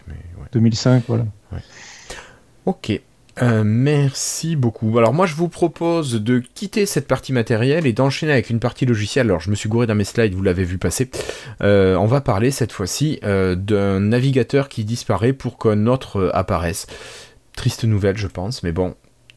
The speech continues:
Speaker 1: on a Edge qui devrait disparaître au profit d'un nouveau navigateur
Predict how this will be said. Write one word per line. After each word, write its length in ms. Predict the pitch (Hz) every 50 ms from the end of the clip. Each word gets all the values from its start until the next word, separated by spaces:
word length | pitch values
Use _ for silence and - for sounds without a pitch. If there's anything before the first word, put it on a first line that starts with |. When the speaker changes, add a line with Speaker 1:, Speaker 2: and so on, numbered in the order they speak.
| _ _ -
Speaker 1:
on 200 | 98 101 104 104
a 540 | 104 98 95 92 92 90 90 85 71 - - _ _ _ _ _ _ _ _ _ _ _ _ -
Edge 260 | - 135 139 120 117
qui 140 | - - 117
devrait 800 | 110 120 113 101 101 110 113 117 120 113 110 107 104 98 95 92 90
disparaître 720 | 95 110 131 135 - - - 127 104 123 143 - - -
au 20 |
profit 420 | - - 120 117 104 - - 156 147
d'un 140 | 123 120 110
nouveau 340 | 110 110 120 139 139 160
navigateur 720 | 151 139 131 120 117 113 113 104 - - 123 120 113 -